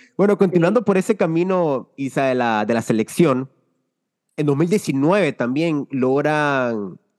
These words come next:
Speaker 1: ganar los Juegos Panamericanos.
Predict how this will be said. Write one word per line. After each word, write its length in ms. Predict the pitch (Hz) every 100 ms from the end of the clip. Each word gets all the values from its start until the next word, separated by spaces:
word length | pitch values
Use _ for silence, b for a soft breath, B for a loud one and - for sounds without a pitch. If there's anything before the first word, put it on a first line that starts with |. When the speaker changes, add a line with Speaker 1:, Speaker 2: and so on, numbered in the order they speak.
| _ _ _ _ _
Speaker 1:
ganar 560 | 117 123 131 185 139 104
los 180 | 104 98
Juegos 280 | 127 156 -
Panamericanos. 960 | 127 117 101 101 156 147 135 135 131